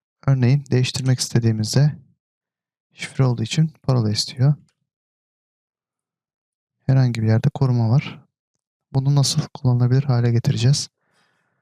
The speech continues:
Excel'i kapadık. Uzantısını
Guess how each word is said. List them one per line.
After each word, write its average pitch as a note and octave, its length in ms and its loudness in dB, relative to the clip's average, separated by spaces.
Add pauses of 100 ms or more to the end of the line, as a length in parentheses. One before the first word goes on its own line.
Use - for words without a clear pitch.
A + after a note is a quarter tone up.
(840)
Excel'i - 440 -2
kapadık. - 680 -2 (2500)
Uzantısını C#3+ 680 0